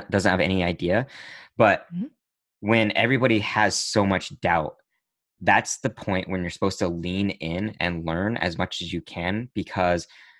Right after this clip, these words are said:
Speaker 1: there's somebody on the other side, say Laura, that has been badass and is doing all these things and is super fucking happy. She knows what the definition of happiness is to her, and you're still miserable. So why,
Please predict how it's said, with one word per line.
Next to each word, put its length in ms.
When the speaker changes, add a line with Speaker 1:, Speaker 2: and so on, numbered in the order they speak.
Speaker 1:
there's 180
somebody 300
on 120
the 140
other 200
side, 600
say 200
Laura, 520
that 360
has 160
been 340
badass 520
and 100
is 100
doing 360
all 80
these 160
things 200
and 120
is 100
super 320
fucking 300
happy. 320
She 180
knows 240
what 100
the 80
definition 440
of 100
happiness 400
is 200
to 80
her, 440
and 160
you're 100
still 220
miserable. 520
So 240
why, 640